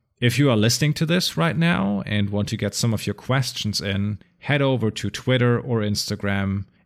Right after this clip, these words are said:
and send us a message. Email is also possible. One thing I'm immensely grateful for, and which I hope you enjoyed as well, is that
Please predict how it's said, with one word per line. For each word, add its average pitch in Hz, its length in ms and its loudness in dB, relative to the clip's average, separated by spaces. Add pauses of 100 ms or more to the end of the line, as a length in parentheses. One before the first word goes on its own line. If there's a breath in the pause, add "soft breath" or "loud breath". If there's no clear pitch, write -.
and 123 140 2
send 123 340 2
us 98 260 -2
a 110 120 -6
message. - 720 -8 (280)
Email 123 500 2
is 104 160 -4
also 92 300 -4
possible. - 600 -12 (960)
One 127 240 2
thing 107 520 2
I'm 95 560 2 (220)
immensely 110 500 4
grateful 92 480 -2
for, 82 560 -8
and 92 400 -4 (120)
which - 220 0
I 104 100 2
hope 104 380 0
you 92 540 -2
enjoyed 107 460 2
as 95 120 -2
well, 104 340 2
is 98 280 0
that 98 360 0